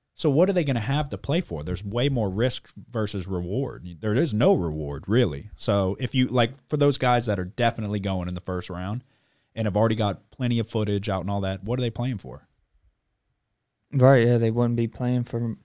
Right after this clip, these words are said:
Speaker 2: much of anything in
Speaker 1: Yeah.
Speaker 2: the spring.
Speaker 1: So I think this is a stupid idea. It's a pansy-ass move,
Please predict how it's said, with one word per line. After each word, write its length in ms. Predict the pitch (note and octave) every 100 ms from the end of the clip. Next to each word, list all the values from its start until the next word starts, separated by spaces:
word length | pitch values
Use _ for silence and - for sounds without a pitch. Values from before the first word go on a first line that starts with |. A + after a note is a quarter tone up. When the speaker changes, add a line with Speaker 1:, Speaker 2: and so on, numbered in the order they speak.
| _
Speaker 2:
much 240 | A#2+ B2
of 140 | B2 A#2+
anything 480 | B2+ C#3 - A2 A#2+
in 60 | A2+
Speaker 1:
Yeah. 80 | G#2+
Speaker 2:
the 40 |
spring. 480 | - - B2 C3 A2 -
Speaker 1:
So 160 | -
I 100 | G#2
think 200 | C3 D#3
this 120 | B2
is 140 | A2 F2+
a 40 |
stupid 440 | - - G2+ F#2+ F2
idea. 360 | E2+ E2+ D#2+
It's 120 | D#2+
a 60 | F#2
pansy-ass 760 | - A2+ A#2+ A2 F2+ F2 D#2 -
move, 460 | E2+ E2 D2+ C#2+